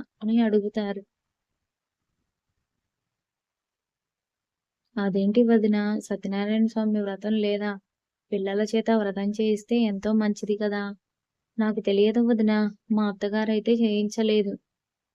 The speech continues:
"మేము చేయించము. కావాలంటే శ్రావణ మాసంలో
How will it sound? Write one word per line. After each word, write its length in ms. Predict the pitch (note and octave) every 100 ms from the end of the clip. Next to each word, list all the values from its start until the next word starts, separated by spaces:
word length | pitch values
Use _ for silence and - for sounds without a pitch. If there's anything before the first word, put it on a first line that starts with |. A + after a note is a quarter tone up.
| -
"మేము 320 | A3 A3+ A#3
చేయించము. 640 | A#3+ A#3+ A3 A3 A3 G#3+ G3+ - -
కావాలంటే 680 | G3 F#3+ F#3+ G3+ G#3+ G3+ A#3 C#4+ C4 -
శ్రావణ 480 | - G#3 F#3+ F#3+ G3
మాసంలో 580 | G#3+ G#3 G#3+ G#3 G3+